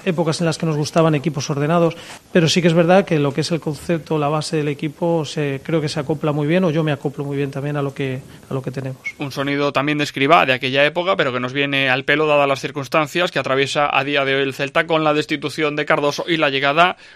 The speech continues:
Speaker 2: de Fran Escribá. Los entrenadores siempre tienen que estar atentos a que en cualquier momento surja la oportunidad de volver a los banquillos.
Speaker 1: Uno ya la mentalidad tiene es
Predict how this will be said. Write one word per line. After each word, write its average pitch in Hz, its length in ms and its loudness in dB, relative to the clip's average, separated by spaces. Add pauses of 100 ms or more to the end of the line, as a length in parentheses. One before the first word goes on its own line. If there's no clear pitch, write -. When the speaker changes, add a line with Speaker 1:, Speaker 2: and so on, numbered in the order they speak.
(100)
Speaker 2:
de 127 100 -2
Fran 151 240 0
Escribá. 147 440 -2
Los 135 180 -4
entrenadores 139 500 -2
siempre 165 340 -2
tienen 151 220 -4
que 143 60 -4
estar 156 180 0
atentos 147 420 0
a 127 140 0
que 120 260 0 (220)
en 160 140 2
cualquier 160 280 2
momento 160 380 0
surja 147 320 -2
la 143 100 2
oportunidad 131 520 -2
de 113 60 -2
volver 120 240 -2
a 117 60 -2
los 113 80 -6
banquillos. - 560 -14
Speaker 1:
Uno 170 220 8
ya 160 200 10
la 156 120 10
mentalidad 151 480 8
tiene 160 380 10
es - 200 6